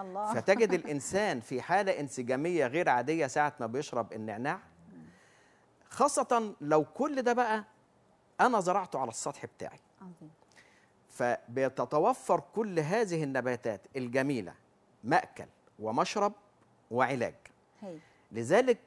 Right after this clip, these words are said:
Speaker 2: رسول الله صلى الله عليه وسلم أوصى بإيه؟
Speaker 1: مم.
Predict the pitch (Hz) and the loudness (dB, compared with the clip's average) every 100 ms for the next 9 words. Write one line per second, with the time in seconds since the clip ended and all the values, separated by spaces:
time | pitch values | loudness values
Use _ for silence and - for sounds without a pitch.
0 | - _ _ _ - 117 208 240 214 226 | -20 _ _ _ -8 -4 -2 0 4 2
1 | 208 175 151 156 175 156 139 156 143 135 | 2 0 2 2 2 2 0 0 -2 -2
2 | 165 180 196 202 _ _ _ _ _ _ | -4 -4 -8 -10 _ _ _ _ _ _
3 | _ _ _ _ _ 233 262 190 143 113 | _ _ _ _ _ 2 4 0 0 -2
4 | 113 92 _ 202 180 | -4 -10 _ -18 -16